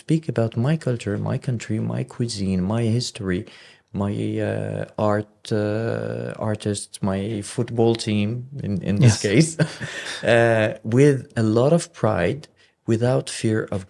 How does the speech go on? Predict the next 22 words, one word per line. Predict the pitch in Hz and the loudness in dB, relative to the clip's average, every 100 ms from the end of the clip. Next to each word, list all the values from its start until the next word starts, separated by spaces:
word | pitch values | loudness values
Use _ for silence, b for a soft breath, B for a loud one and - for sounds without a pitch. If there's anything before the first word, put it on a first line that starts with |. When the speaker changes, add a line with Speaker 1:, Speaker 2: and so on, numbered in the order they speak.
| - | -8
Speaker 1:
judgment. | 90 - - - - - | -8 -10 -14 -16 -12 -2
Speaker 2:
No. | 104 85 80 - _ - _ - 104 | 0 0 -6 -14 _ -20 _ 0 2
Speaker 1:
And | 101 92 - _ | 2 0 -8 _
you, | 107 127 - | -8 -6 -6
I | 110 110 107 | -2 -2 0
give | 127 117 117 | -2 0 -2
you | 139 131 101 | 0 0 -2
the | - | -4
same | 90 101 98 98 | -6 -4 -4 -4
opportunity. | - - - 104 110 - - | -8 -12 -10 -10 -10 -10 -10
So | - 110 117 - | -6 -4 -4 -8
culture | - 170 208 107 95 98 _ | -2 -2 0 -4 -6 -12 _
is, | 104 95 98 117 - - 127 | -6 -4 -6 -10 -14 -16 -14
despite | - - 127 120 117 | -12 -6 -4 -2 -4
what | - | -4
people | 113 107 95 85 | -4 -4 -4 -4
might | 85 - | -6 -4
think, | 208 107 - b b b | -4 -2 -6 b b b
is | - 107 | -8 -6
extremely | 104 - 175 175 135 | -6 -4 2 4 4
strong | 107 - 123 113 | -2 -6 -4 -2
here. | 87 85 82 | -2 -6 -8